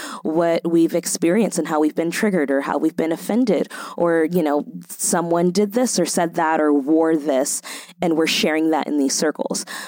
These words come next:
Before I started leading these spaces, the last time I had sat in a circle like that, I was like, "Well, we keep talking about these transgressions,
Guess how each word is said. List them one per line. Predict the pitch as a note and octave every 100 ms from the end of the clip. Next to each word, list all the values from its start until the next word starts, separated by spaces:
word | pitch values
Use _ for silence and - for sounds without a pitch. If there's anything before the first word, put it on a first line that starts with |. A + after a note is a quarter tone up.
| - F3
Before | F#3+ G3 E3
I | D#3+
started | - D#3 D3+
leading | D#3+ D#3 D3+
these | C#3+ C#3
spaces, | - D#3+ D#3
the | D3+
last | D#3 D3+
time | D#3+ D3
I | C#3+
had | C#3+ C#3+ - - -
sat | - G3
in | -
a |
circle | - C4+ C#4+
like | A3+ F3
that, | F3 E3+
I | E3
was | E3+ F3
like, | E3+
"Well, | E3+
we | E3+ A#3+
keep | - B3+ -
talking | F3+ E3+ A#3 G#3
about | F3 E3 D#3 D#3 D3+ - _ _ _ _ _ _ _ _ -
these | F3+ E3+
transgressions, | - G3 D#3+ D#3 - F#3 B3+ - E3+ D3+ D3 D3+ -